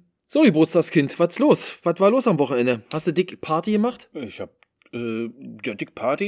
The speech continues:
Speaker 2: Ich war, was hab ich am Wochenende gemacht? Ich war essen.
Speaker 1: Ich auch.
Speaker 2: Und,
Speaker 1: Aber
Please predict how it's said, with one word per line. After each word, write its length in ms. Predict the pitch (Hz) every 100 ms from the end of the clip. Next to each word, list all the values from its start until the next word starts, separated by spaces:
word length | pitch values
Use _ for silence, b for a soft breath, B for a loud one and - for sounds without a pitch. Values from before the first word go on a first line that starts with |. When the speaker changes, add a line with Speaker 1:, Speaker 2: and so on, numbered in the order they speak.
| 196
Speaker 2:
Ich 240 | 156 -
war, 600 | 143 165 190 240 262 277 _ _ _ _ _ _ _ _ _ _ _ _ 143 _
was 140 | 139
hab 80 | 165
ich 60 | 165
am 80 | 160
Wochenende 260 | 185 190
gemacht? 240 | 190 - _
Ich 140 | -
war 100 | -
essen. 320 | 226 - - _ _ _ _
Speaker 1:
Ich 200 | - 139
auch. 240 | 202 - _ _ _
Speaker 2:
Und, 140 | 143
Speaker 1:
Aber 120 | 147